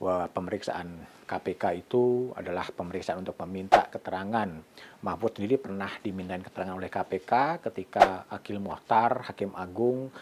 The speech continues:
pada waktu itu kemudian diperiksa K P K. Tapi tetaplah jadi persoalan dan ini tentunya menjadi ujian bagi K P K untuk menjelaskan kepada publik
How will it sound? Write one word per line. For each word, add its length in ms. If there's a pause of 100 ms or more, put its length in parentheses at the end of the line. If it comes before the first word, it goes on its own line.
(260)
pada 160
waktu 240
itu 160
kemudian 480
diperiksa 1300
K 80
P 160
K. 240 (320)
Tapi 240
tetaplah 400
jadi 560
persoalan 640
dan 80
ini 160
tentunya 320
menjadi 480
ujian 480
bagi 240
K 160
P 160
K 320
untuk 320
menjelaskan 880
kepada 400
publik 400